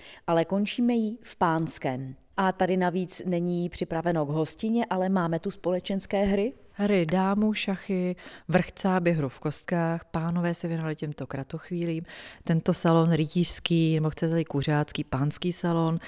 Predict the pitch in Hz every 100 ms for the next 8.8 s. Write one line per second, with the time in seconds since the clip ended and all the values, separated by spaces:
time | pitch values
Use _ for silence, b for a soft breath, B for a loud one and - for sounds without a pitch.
0 | B B 156 151 - 165 170 160 151 135
1 | 123 131 151 180 190 202 196 - 214 214
2 | - 226 233 240 247 160 156 170 190 208
3 | 202 196 190 175 - 156 165 175 175 175
4 | 170 - 165 143 151 151 165 160 - 196
5 | 226 - 190 - - - 175 165 170 160
6 | 139 - 170 165 160 - 143 135 151 -
7 | - 127 - 143 147 - 139 147 143 143
8 | - 135 - 131 - 143 - 131